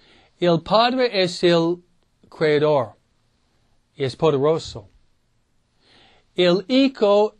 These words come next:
es el Salvador y Él es sabiduría. El Espíritu Santo es el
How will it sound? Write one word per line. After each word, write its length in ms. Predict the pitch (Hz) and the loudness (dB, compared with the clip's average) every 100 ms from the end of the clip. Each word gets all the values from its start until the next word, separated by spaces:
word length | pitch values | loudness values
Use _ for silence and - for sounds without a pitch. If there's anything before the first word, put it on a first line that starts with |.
| _ _ - | _ _ -2
es 340 | 180 175 175 | 0 0 -2
el 340 | 175 170 170 175 _ _ _ _ _ | 0 0 -2 -8 _ _ _ _ _
Salvador 840 | - - 190 175 165 156 113 101 _ _ _ _ _ _ _ _ _ | -12 0 0 2 -2 -2 -6 -10 _ _ _ _ _ _ _ _ _
y 120 | 143 | -6
Él 180 | 147 139 | -6 -6
es 80 | 123 | -10
sabiduría. 640 | 143 127 120 113 107 - _ _ _ _ _ _ _ _ _ - | -10 -10 -10 -12 -14 -18 _ _ _ _ _ _ _ _ _ -12
El 180 | 143 139 | -8 -6
Espíritu 600 | 131 - 208 220 208 190 | -8 -4 0 0 0 -6
Santo 640 | 175 175 170 175 175 160 | -6 -6 -4 -4 -8 -10
es 340 | 156 151 - 156 | -8 -8 -8 -4
el 280 | 147 143 | -2 -2